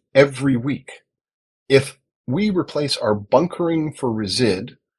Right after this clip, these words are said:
with bunkering for ammonia at the same scale, if that breaks and it flows into the port, eighty thousand people will die." This is kind of the thing. Now,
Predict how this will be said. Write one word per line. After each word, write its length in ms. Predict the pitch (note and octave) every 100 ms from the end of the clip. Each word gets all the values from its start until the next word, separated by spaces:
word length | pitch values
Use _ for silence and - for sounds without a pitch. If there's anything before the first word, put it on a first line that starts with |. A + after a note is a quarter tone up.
| _ _ _
with 280 | A#2 G#2+ -
bunkering 440 | B2+ D3+ - C#3
for 160 | A#2+ C3+
ammonia 380 | A#2 A#2+ C3+ C3+
at 80 | B2+
the 80 |
same 280 | G#2 C3+ C3
scale, 380 | - A#2 G#2+ G2 - _ _ _ _ _ -
if 240 | G3 G#3
that 400 | - F3 C#3+ B2
breaks 680 | A2+ C3 F#2+ A2 - - -
and 140 | A2 G#2+
it 80 |
flows 380 | - A#2+ D3 B2
into 160 | C3+ A#2+
the 80 | G#2+
port, 420 | - D#3 G#2+ - _ _ _ D#3
eighty 240 | G#3 G#3
thousand 440 | - C3 B2+ C3+
people 320 | C3+ A2+ A#2+ A#2
will 160 | B2
die." 420 | A2+ D#3 E2 - - _ _
This 220 | - D3+ -
is 120 | C#3
kind 180 | D#3+ C3+
of 80 |
the 40 | B2
thing. 240 | E3+ G2
Now, 260 | G#2+ G#2